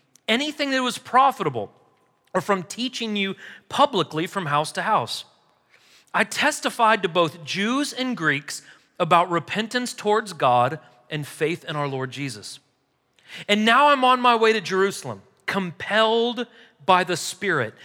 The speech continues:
not knowing what I will encounter there, except that in every town the Holy Spirit has warned me that chains and afflictions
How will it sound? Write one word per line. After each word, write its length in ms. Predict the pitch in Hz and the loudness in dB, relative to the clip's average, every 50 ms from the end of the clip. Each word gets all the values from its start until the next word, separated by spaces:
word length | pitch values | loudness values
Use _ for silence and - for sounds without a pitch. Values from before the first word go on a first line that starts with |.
| - - - | -20 -20 -10
not 440 | 151 160 185 226 247 285 294 - 226 | -6 0 2 4 4 4 2 0 0
knowing 360 | 226 240 247 254 254 254 247 | 2 2 4 4 2 2 2
what 120 | 233 226 220 | 2 4 4
I 140 | 214 220 | 4 4
will 160 | 226 214 214 208 | 4 2 0 0
encounter 500 | 196 190 - - 262 269 254 196 151 131 | -2 -4 -2 0 2 2 2 2 2 0
there, 340 | 131 120 117 127 156 - - _ _ _ _ _ - | 0 0 0 0 -2 -4 -10 _ _ _ _ _ -4
except 540 | 202 196 - - - 226 220 214 220 - 175 | -2 -2 -2 -4 0 0 0 0 -2 -4 -4
that 100 | 190 185 | -2 -2
in 180 | 175 180 180 - | -2 -4 -4 2
every 380 | 208 240 262 233 277 294 277 247 | 2 2 2 2 0 -2 -2 -2
town 440 | - - 202 165 139 127 113 104 107 - _ - - - - _ _ | -4 -2 0 0 0 0 -2 -6 -10 -18 _ -20 -20 -20 -20 _ _
the 120 | - 180 143 | 0 0 2
Holy 260 | 147 185 208 233 226 | 2 2 2 2 0
Spirit 360 | - - - 240 214 202 170 | -2 -6 -2 0 0 2 2
has 180 | 180 175 143 156 | 0 -2 -2 -2
warned 420 | 160 170 185 208 233 254 233 214 | -2 0 2 2 2 0 -4 -4
me 160 | 240 247 247 196 | -2 -2 0 2
that 220 | 185 151 - - | 0 0 0 -2
chains 720 | - - - - 202 202 208 214 226 226 226 233 233 220 | -6 -4 -2 0 0 0 0 0 -2 -2 -2 -4 -4 -6
and 220 | 226 - - 190 175 | -8 -8 -4 -2 -2
afflictions 1000 | 156 - - - 214 226 233 226 - - - - 123 127 135 135 143 156 - - | -2 -4 -8 -8 0 0 0 0 0 -8 -6 -6 -6 -6 -6 -8 -10 -12 -12 -14